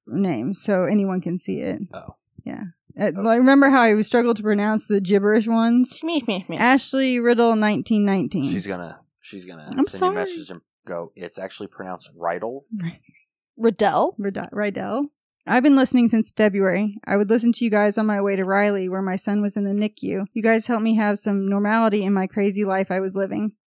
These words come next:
Speaker 1: I enjoyed the banter and got a few good laughs from it. Laughs were few and far between at that point. I think you're doing great, and I love that all the stories have some connection to Indiana.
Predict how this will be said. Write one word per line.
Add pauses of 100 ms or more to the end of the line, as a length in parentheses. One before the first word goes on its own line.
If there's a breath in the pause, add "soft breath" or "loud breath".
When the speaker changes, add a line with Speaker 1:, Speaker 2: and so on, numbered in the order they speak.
Speaker 1:
I
enjoyed
the
banter
and
got
a
few
good
laughs
from
it. (520)
Laughs
were
few
and
far
between
at
that
point. (160)
I
think
you're
doing
great,
and
I
love
that
all
the
stories
have
some
connection
to
Indiana.